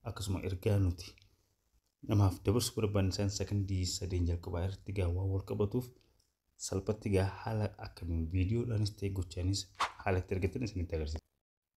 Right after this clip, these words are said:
Google Chrome keessa dhufuudhaan gaa hordoftoota kiyya haala kanaan jam question jennee erga barreeffannee, ergasii gaa search goonaa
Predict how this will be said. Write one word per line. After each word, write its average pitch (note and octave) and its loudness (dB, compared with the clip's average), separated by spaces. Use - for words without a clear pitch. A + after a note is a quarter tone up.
Google A2+ 2
Chrome A2+ -2
keessa G2 0
dhufuudhaan F2 0
gaa E2+ 2
hordoftoota F2 -2
kiyya G2+ 0
haala G2 0
kanaan F#2 -2
jam A#2 8
question F#2+ 0
jennee E2+ 0
erga G#2 -2
barreeffannee, E2 0
ergasii A#2 0
gaa G#2+ 4
search - -6
goonaa F2+ 0